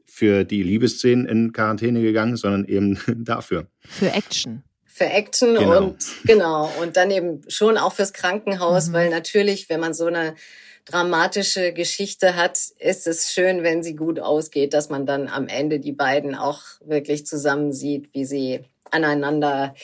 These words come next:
Speaker 3: gekuschelt da im
Speaker 2: Mhm.
Speaker 3: Bett liegen. Wie gemütlich im Krankenhaus. <laughs>
Speaker 2: <laughs>
Speaker 3: Nein, aber einfach auch dieses Bild, sie sind zusammen und es ist alles gut ausgegangen,
Speaker 2: Mhm.
Speaker 3: also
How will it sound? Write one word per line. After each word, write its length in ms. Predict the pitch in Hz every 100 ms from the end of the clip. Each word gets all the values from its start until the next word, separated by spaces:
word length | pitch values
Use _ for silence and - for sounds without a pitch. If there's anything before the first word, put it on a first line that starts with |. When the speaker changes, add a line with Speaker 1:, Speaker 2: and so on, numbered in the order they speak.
| - -
Speaker 3:
gekuschelt 640 | - 165 - 170 170 147 143
da 120 | 131
im 360 | - 131 131 -
Speaker 2:
Mhm. 120 | 185
Speaker 3:
Bett 200 | 147 190
liegen. 340 | 139 135 135 127 _ - -
Wie 120 | 156
gemütlich 480 | 165 170 202 - 160
im 80 | 151
Krankenhaus. 580 | 151 143 127 135 - -
<laughs> 20 |
Speaker 2:
<laughs> 20 |
Speaker 3:
Nein, 1000 | 262 240 262 254 240 233 233 165 139 139 147
aber 140 | 165
einfach 360 | 151 165 160 147 - -
auch 140 | - 240
dieses 380 | 269 240 214 202
Bild, 420 | 196 190 180 - _ _ - -
sie 140 | - 196
sind 260 | 196 196
zusammen 640 | - 180 170 160 156 151 147
und 340 | - 135 131 - - _ _ _
es 160 | - -
ist 140 | 143
alles 260 | - 151 147
gut 200 | - 143
ausgegangen, 480 | - - 160 147 131
Speaker 2:
Mhm. 40 | 123
Speaker 3:
also 300 | 123 123